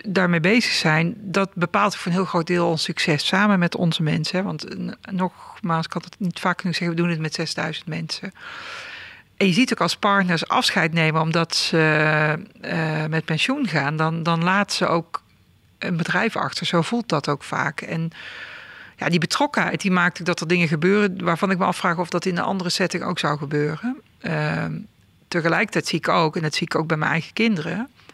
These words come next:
ja, hoe kijken zij daar, eh, op langere termijn na-, naar? En, en past zo'n lang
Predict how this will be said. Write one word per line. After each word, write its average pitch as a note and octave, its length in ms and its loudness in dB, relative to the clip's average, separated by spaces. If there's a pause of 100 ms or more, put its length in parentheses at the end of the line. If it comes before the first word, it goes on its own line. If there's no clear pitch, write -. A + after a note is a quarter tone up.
(680)
ja, E3 120 0
hoe F3+ 100 4
kijken E3+ 360 2
zij G#3 280 4
daar, D3+ 500 4
eh, E3 260 2
op E3+ 100 -2
langere E3 320 2
termijn D#3 320 0
na-, D3+ 100 -2 (160)
naar? E3+ 540 2
En, E3+ 240 -2
en E3+ 360 -2
past - 340 0
zo'n F3 280 2
lang E3+ 420 2